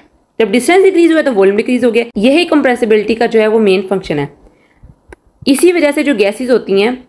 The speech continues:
आप cylinder check करो, कोई भी gas cylinder check करो, वो heavy होता है ना। क्यों heavy होता है? क्योंकि gases वहाँ पर compress की होती हैं एक हद तक। gases को आप ज़्यादा,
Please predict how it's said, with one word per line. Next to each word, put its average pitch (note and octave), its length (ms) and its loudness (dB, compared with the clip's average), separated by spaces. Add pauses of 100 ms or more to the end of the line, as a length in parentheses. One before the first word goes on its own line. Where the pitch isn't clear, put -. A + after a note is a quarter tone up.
आप G3+ 120 -2
cylinder G3 340 0
check G#3 220 -4
करो, F#3 180 2
कोई F#3+ 180 2
भी F#3+ 120 -2
gas G3 240 -2
cylinder G3+ 180 -4
check G3+ 160 -4
करो, G#3+ 140 0
वो A3+ 100 0
heavy G3+ 260 -2
होता D#4+ 240 0
है F#3+ 60 -2
ना। G3+ 80 -4 (1600)
क्यों B3+ 160 0
heavy B3 200 0
होता G#3 240 0
है? F#3+ 60 -6 (380)
क्योंकि D4+ 180 0
gases A3 380 -2
वहाँ G#3 140 0
पर C#4+ 160 -6
compress D4+ 400 -2
की D4+ 140 -4
होती A#3 260 0
हैं - 160 -12 (2000)
एक G#3+ 240 0
हद F#3 200 -4
तक। F3+ 100 -12 (360)
gases G#3 360 -2
को B3+ 100 0
आप B3 80 0
ज़्यादा, B3 320 0